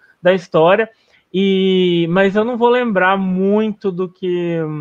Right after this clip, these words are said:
do que tinha nesse texto, sabe? Mas é legal de ler, eu lembro que eu, eu saí bem, e eu acre-, eu não, eu não sou uma pessoa, é, é, dessas de, "Ai, porque a, a, os, os realities e a mídia são vilões e et cetera", eu não sou, eu não vilanizo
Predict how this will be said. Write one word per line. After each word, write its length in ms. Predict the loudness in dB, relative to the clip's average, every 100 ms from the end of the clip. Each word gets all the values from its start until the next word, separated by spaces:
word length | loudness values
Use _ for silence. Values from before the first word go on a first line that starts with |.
| -12 -16
do 220 | -12 -12
que 160 | -12
tinha 340 | -18 -8 -4 -2
nesse 300 | -4 -6 -14
texto, 560 | -10 -8 -8 -12 -16
sabe? 260 | -4 -2 0
Mas 200 | 0 2
é 60 | 4
legal 360 | 4 4 4
de 100 | 2
ler, 220 | -2 -2
eu 100 | -4
lembro 240 | -4 -4 -4
que 100 | -4
eu, 160 | -6 -8 _
eu 100 | -8
saí 500 | -2 0 2 2 -2
bem, 300 | -4 -4 -4 -8 _ 2
e 80 |
eu 80 | 4
acre-, 240 | 4 -2 0
eu 160 | 2
não, 320 | 2 0 0 0
eu 140 | 0
não 180 | 0 -4
sou 220 | -4 -2 -2
uma 100 | -2
pessoa, 580 | -4 -4 -2 0 0 -2 _ _ _ -4
é, 420 | -4 -2 -2 -2
é, 40 |
dessas 400 | -2 -2 -2 -6
de, 120 | -2
"Ai, 280 | 2 2 0
porque 400 | -2 -10 -6 -2
a, 460 | 0 -2 -4 -8 -12 _ _
a, 120 | -10 -8
os, 180 | -10 -12
os 140 | -14 -6
realities 580 | -2 0 0 -2 -6 -6
e 60 |
a 80 | -4
mídia 500 | -4 -4 -4 -6 -10
são 220 | -10 -8
vilões 800 | -6 -6 -4 -2 0 0 -4 -8
e 140 | -10 -10
et 100 | -10
cetera", 460 | -2 -2 0 -2
eu 40 | -4
não 120 | -6
sou, 160 | -6 -4
eu 60 |
não 140 | -4 -4
vilanizo 800 | -2 0 0 0 -2 -4 -8